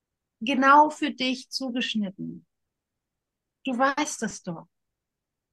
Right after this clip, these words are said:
Du weißt es doch, Kind Gottes, ne? Du weißt es doch. Nimm's an. Nimm die gute Botschaft an.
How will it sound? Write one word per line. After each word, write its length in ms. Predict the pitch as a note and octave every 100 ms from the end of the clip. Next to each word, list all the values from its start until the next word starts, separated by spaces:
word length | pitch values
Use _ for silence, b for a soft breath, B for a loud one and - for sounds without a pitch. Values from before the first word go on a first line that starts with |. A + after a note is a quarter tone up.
| _ _ _ _ _ _ -
Du 140 | A#3
weißt 340 | B3+ D4+ D4 G#3+
es 180 | -
doch, 220 | - E3 -
Kind 300 | - A3 G3
Gottes, 560 | G3 F#3 F3+ E3+ D#3+ -
ne? 160 | G#3
Du 160 | A#3 A#3+
weißt 380 | B3 G#4+ - F#3
es 160 | -
doch. 240 | - - - _ _ _ _ _ _ _ _ _
Nimm's 340 | A#3+ D#4+ E4+ -
an. 500 | - F4 C4+ F3 - _
Nimm 300 | A#3 D4+ F4+
die 100 | D#4+
gute 300 | C#4 C#4 D#4
Botschaft 520 | B3+ A3 A3 C#4 -
an. 260 | C#4 F4